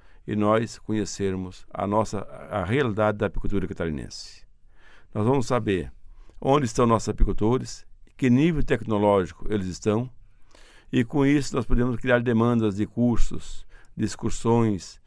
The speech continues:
de práticas, para que nós saímos definitivamente dos nossos quinze, dezoito quilos de mel por colmeia e chegarmos aí a trinta e quarenta quilos de mel por colmeia. Então, o objetivo final disso tudo é nós aumentarmos a renda do apicultor através dos cursos da epagre, do senar,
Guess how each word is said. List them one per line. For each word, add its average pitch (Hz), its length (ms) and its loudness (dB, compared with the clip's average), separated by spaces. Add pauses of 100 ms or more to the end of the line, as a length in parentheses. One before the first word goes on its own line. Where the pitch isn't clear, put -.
(220)
de 107 160 -2
práticas, 120 800 4 (280)
para 117 140 -2
que 123 100 -2
nós 120 200 2
saímos 123 720 0
definitivamente 110 1040 0
dos 87 100 -10
nossos 110 380 -4
quinze, 123 340 0
dezoito 107 320 -2
quilos 104 240 -6
de 104 100 -2
mel 101 200 0
por 92 160 2
colmeia 117 500 -2 (400)
e 110 60 -10
chegarmos 113 560 2
aí 107 180 2
a 98 60 0
trinta 110 320 -4
e - 20 -2
quarenta 101 400 -4
quilos 98 300 -4
de 95 80 -6
mel 98 160 -2
por - 120 0
colmeia. 76 540 -6 (380)
Então, 107 160 -4
o - 20 0
objetivo 104 400 0
final 107 340 -2
disso 98 220 -8
tudo 127 480 -4 (420)
é 110 60 -6
nós 107 180 0
aumentarmos 107 600 0
a 101 100 0
renda 110 220 -2
do 104 80 0
apicultor 113 560 -2
através 101 320 -4
dos 98 160 -12
cursos 120 320 0
da 104 120 -2
epagre, 110 640 2
do 87 140 -8
senar, 110 640 -2